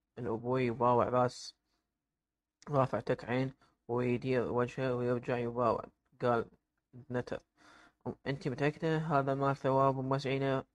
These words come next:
"إي روح أبوي، هم قالوا لي." مليكة:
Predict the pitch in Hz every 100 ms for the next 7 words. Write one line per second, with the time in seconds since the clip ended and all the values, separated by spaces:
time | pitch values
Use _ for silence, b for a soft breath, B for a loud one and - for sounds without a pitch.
0 | _ 147 127 123 123 120 120 127 120 123
1 | _ _ B B B B _ 139 139 123
2 | 127 113 107 - 101 _ _ _ _ _
3 | _ _ _ - 123 123 135 135 -